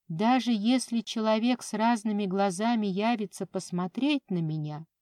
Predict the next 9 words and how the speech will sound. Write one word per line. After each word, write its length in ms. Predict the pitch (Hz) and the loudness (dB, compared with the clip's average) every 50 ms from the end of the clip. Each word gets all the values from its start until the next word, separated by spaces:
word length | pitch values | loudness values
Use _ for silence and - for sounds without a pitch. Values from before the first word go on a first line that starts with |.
| _ _ _ | _ _ _
Всевышний 640 | - - 311 311 294 320 320 285 - - 285 285 | -2 2 4 4 6 6 4 4 2 0 2 4
не 160 | 277 269 269 - | 4 4 4 4
позволит 680 | - 269 262 233 254 240 262 262 233 180 165 - - | 2 0 2 2 2 2 2 2 2 2 0 -2 0
нарушить 580 | 180 180 185 190 208 214 196 - - 185 - | 0 0 2 0 0 -2 -4 -4 -8 -6 -4
наше 300 | 185 185 185 175 - 185 | -4 -4 -4 -2 -4 -6
тихое 460 | 180 - - 190 185 - - 170 170 170 | -6 -4 -6 -8 -8 -4 -4 -2 -2 -2
счастье. 800 | - - - 202 196 185 160 143 - - _ _ - - - _ _ _ _ _ - | -4 -6 -4 -2 -2 -2 -2 -6 -10 -16 _ _ -20 -20 -20 _ _ _ _ _ -2
Небеса 520 | 196 202 180 190 214 - - 254 247 254 | 0 0 2 0 0 0 2 2 2 4
распорядились, 920 | 254 233 - - - 240 226 226 220 190 208 247 262 254 233 226 - - | 2 0 -2 -4 -4 0 0 0 0 2 2 2 2 4 2 0 -2 -8